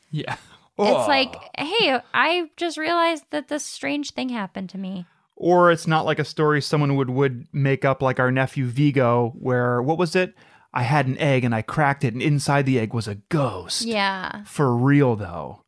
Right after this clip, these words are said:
Speaker 2: Ki-, you know what? He's kinda right.
Speaker 1: Because it's a chicken ghost?
Speaker 2: Because it's a chicken ghost.
Speaker 1: Yeah.
Speaker 2: Wow. That's pretty heady, Vigo.
Speaker 1: He's smart.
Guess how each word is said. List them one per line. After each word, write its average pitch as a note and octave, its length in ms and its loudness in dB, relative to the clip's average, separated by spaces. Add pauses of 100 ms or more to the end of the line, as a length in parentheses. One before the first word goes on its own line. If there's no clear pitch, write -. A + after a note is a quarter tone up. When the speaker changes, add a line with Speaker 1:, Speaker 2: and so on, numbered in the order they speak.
Speaker 2:
Ki-, - 400 -14
you F4 60 -4
know G#4 120 -4
what? A4 240 -2
He's D4 280 -6
kinda F4+ 540 -6
right. A#3 500 -4 (160)
Speaker 1:
Because C3 300 -4
it's - 440 -12
a A#2 80 -8
chicken B2+ 400 -4
ghost? C3+ 340 -4
Speaker 2:
Because B3+ 360 -8
it's C4 160 -10
a B3 60 -8
chicken C4+ 460 -10
ghost. F3 600 -12 (100)
Speaker 1:
Yeah. G#2+ 260 -6 (180)
Speaker 2:
Wow. F#3 640 -4 (180)
That's C4+ 140 -14
pretty B3+ 260 -6
heady, F#3 320 -6
Vigo. D#3 580 -10
Speaker 1:
He's G#3+ 160 2
smart. G#2+ 540 -6